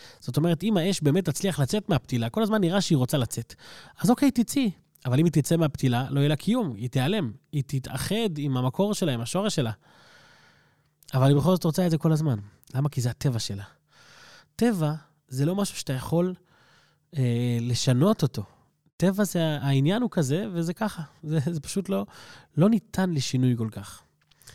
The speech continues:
כמו, כמו שאנחנו רואים גם בכל דבר טבעי ורגיל. מה זה בעצם טבע? טבע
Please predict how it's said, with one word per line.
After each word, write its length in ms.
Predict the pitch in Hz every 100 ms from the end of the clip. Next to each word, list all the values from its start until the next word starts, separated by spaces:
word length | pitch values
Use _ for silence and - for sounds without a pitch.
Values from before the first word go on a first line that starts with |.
| - - - - _ _ _ _ _ _ _ _ _ -
כמו, 300 | - 123 135
כמו 140 | - 135
שאנחנו 240 | 139 104
רואים 140 | 113 131
גם 140 | 120
בכל 760 | 110 110 110 107 104 - - 180
דבר 220 | 165 135
טבעי 400 | 135 131 139 180 135
ורגיל. 360 | 110 110 110
מה 120 | 104
זה 120 | 165 156
בעצם 280 | 113 - 107
טבע? 300 | - 104 92 _ _ _ _ _ _
טבע 360 | 170 151 107